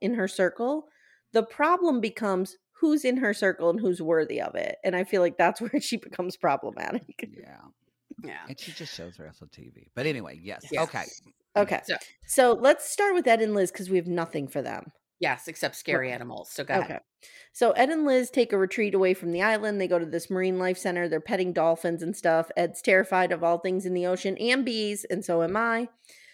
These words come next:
Speaker 1: And then Liz says she's thrilled that he chose this for her because he's scared of everything, and she knows, like, he's making this huge sacrifice.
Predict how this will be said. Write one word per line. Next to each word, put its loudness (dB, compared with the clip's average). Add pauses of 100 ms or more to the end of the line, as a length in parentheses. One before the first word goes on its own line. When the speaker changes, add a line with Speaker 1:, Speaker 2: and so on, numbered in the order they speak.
(340)
Speaker 1:
And 4
then 0
Liz 2
says 0
she's -6
thrilled 0
that 2
he -4
chose 2
this -2
for -6
her -2 (220)
because 0
he's -4
scared 2
of -4
everything, -2
and -6
she -6
knows, -6
like, -8
he's -10
making -8
this -8
huge -10
sacrifice. -10